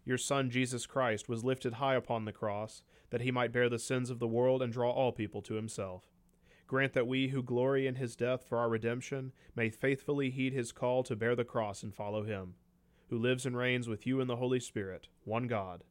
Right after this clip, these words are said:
now and forever. Amen. I thank you, my heavenly Father,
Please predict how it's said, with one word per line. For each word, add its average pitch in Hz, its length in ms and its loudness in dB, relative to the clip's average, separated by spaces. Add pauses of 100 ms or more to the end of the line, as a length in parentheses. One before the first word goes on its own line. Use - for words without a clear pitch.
(140)
now 101 320 -4
and 110 160 -6
forever. 95 480 -6 (380)
Amen. 92 420 -4 (1200)
I 120 120 4
thank 120 340 2
you, 123 400 4
my 95 200 -2
heavenly 110 420 6
Father, 90 500 -4